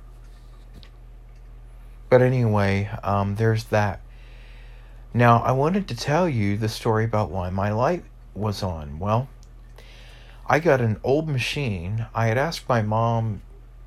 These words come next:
you know, to get it for me if she could. I was gonna use it here in the bedroom, but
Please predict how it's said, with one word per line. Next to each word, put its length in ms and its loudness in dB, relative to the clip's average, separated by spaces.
you 160 0
know, 180 0
to 200 -4
get 160 4
it 140 -4
for 240 -2
me 140 -6
if 120 -6
she 120 -6
could. 420 0
I 100 0
was 260 0
gonna 200 0
use 240 2
it 100 -6
here 140 2
in 100 2
the 60 -2
bedroom, 560 2
but 180 -6